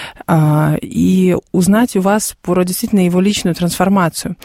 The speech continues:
Во-первых, ну, у меня ещё, как у экономиста, здесь возникает вопрос. Вы рассказывали вот,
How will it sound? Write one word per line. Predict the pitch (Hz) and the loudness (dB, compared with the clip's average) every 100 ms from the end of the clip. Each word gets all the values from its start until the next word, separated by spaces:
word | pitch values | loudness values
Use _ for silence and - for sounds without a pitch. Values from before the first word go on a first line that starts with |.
| - - - | -16 -12 -4
Во-первых, | 180 240 247 - | 0 2 0 -2
ну, | 190 185 | 0 0
у | 175 | 2
меня | 190 208 | 2 2
ещё, | 202 - | 0 -2
как | 175 175 - | -4 -4 0
у | |
экономиста, | 180 170 208 226 233 - 185 | 0 0 0 2 2 -2 -6
здесь | 170 185 | -2 -2
возникает | 180 190 190 196 180 | -2 -4 0 0 0
вопрос. | 170 175 233 277 170 | -2 -2 0 0 0
Вы | 180 | -2
рассказывали | 190 - 196 185 170 170 160 | -2 -2 -2 0 -2 -2 -4
вот, | 160 | -6